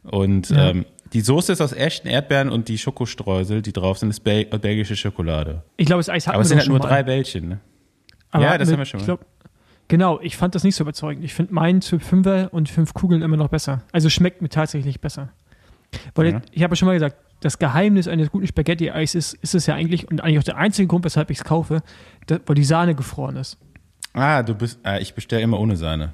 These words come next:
Speaker 2: Hä? Dann macht das ganz, das verstehe ich nicht.
Speaker 1: Warum? Ist Vanilleeis mit Erdbeersoße so lecker?
Speaker 2: Nee, aber es macht für mich gar keinen Sinn mehr, wo die, grad diese gefrorene Sahne dann drunter ist so geil, wenn du dann so reinstichst und dann dich so vorarbeitest quasi, ja,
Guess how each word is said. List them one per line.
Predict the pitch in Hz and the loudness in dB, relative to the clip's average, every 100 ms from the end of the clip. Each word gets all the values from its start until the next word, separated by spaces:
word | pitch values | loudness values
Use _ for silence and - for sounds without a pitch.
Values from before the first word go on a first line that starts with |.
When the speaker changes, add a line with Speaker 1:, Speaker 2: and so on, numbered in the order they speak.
| - | -8
Speaker 2:
Hä? | - 180 - _ _ _ - | 0 0 0 _ _ _ -2
Dann | 139 | 0
macht | 147 | 0
das | 147 | 0
ganz, | 156 151 _ _ _ _ _ - | -2 -2 _ _ _ _ _ -14
das | 127 | -4
verstehe | 143 - 147 | -4 -2 -2
ich | 165 | -2
nicht. | 139 78 | -6 -4
Speaker 1:
Warum? | 90 127 | -2 -2
Ist | 98 - | -2 -2
Vanilleeis | 90 92 104 107 - | -2 0 2 0 -2
mit | 90 | -8
Erdbeersoße | - 120 113 87 90 - | -4 -2 0 0 -4 -6
so | 90 90 | -4 -2
lecker? | 98 143 | 2 4
Speaker 2:
Nee, | 180 | 4
aber | 160 | 2
es | 143 147 - | -2 -4 -4
macht | 156 151 | -4 0
für | 165 | 0
mich | 147 | 0
gar | 160 | 0
keinen | 151 143 | 2 4
Sinn | 196 | 4
mehr, | 151 | 2
wo | 139 | 0
die, | 135 - | -6 -4
grad | - 175 - | -2 -2 0
diese | 151 | -2
gefrorene | 147 - - 185 165 | -2 -4 -2 2 2
Sahne | 135 156 190 | 2 2 2
dann | 151 147 | 2 0
drunter | 156 156 156 | 0 0 0
ist | - | 0
so | 151 | 0
geil, | 160 156 | 2 4
wenn | 160 | 4
du | 147 - - - - | 2 -4 -20 -20 0
dann | 143 | 2
so | 143 | 2
reinstichst | 131 170 196 - 190 190 - | 2 2 2 0 -2 -2 -2
und | 170 | 0
dann | 156 156 | 2 2
dich | 151 | 2
so | 156 | -2
vorarbeitest | - 170 202 165 165 170 214 - | 0 -2 0 0 0 -2 -2 -6
quasi, | - 175 175 208 - _ - | -2 0 2 0 -2 _ -2
ja, | 156 | 0